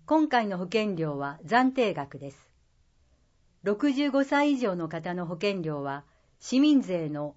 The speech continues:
課税状況などにより決定されます。このため、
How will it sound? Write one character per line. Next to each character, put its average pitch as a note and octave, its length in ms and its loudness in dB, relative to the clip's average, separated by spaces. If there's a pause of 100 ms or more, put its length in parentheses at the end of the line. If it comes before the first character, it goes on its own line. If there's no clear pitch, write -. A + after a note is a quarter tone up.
課 F#3 160 -4
税 C4+ 220 4
状 C4+ 160 2
況 G3+ 220 -2
な F3+ 140 -2
ど E3 140 -2
に C#3+ 120 -2
よ C#3 80 -6
り C3+ 200 -12 (100)
決 D#3+ 180 -6 (140)
定 F3 160 -6
さ D#3+ 160 -8
れ D3 80 -4
ま C#3 140 -8
す。 - 160 -20 (1040)
こ A#3+ 100 -2
の C4+ 140 4
た B3+ 140 2
め、 B3 240 -2